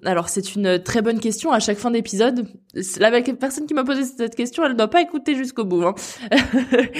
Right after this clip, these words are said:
Puisqu'à chaque fin d'épisode, je propose de m'écrire, en fait, sur, euh, les réseaux sociaux, si tu veux partager ton histoire avec, euh, les auditeurs et auditrices de Friendship. Donc, finalement, c'est assez simple. Il suffit juste de m'écrire, de me dire un petit peu, euh,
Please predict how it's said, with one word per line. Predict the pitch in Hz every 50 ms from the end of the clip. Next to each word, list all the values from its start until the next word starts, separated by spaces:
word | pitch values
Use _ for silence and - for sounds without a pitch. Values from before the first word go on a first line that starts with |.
| 349 339 330 311 269 -
Puisqu'à | - 208 - 233 220
chaque | 220 254 233 247
fin | - 262
d'épisode, | 254 240 - - - 190 220 226 220 202 202 202
je | 190 -
propose | - - 208 202 208 233 240 202
de | 190 202 190 185
m'écrire, | 175 202 220 208 - - 247 233 -
en | - 180
fait, | 180 - 190 185
sur, | 185 - - 185 180
euh, | 170 165
les | 165 175 175
réseaux | 180 185 175 185
sociaux, | 180 - 180 175 - 247 262 269 - - - - -
si | - - 202
tu | 185 190 - 202
veux | 208 247 254 247 247
partager | - 220 202 - - 220 214 202 220
ton | 214 202 190
histoire | 190 190 190 190 220 214 208
avec, | 185 170 170 170 - 196
euh, | 180 170 165 160
les | 165 180 175
auditeurs | 185 180 175 170 - 202 196
et | 180
auditrices | 175 170 175 170 - 202 185
de | 185 175
Friendship. | 180 - 175 156 165 - 254 247 254 - - - - - -
Donc, | - 202 202
finalement, | 202 - 226 208 208 226 254
c'est | 254 - 233 - -
assez | 202 202 196 - 214
simple. | 202 - - 208 226 269 - 247
Il | 208
suffit | - - 185 185 208 196
juste | 185 220 240 214
de | 233
m'écrire, | 226 208 202 208 202 - 294 311
de | 254 240 208
me | 190
dire | 190 208 202
un | 202 196
petit | 190 190 - 196
peu, | - 214 233 240 220
euh, | 196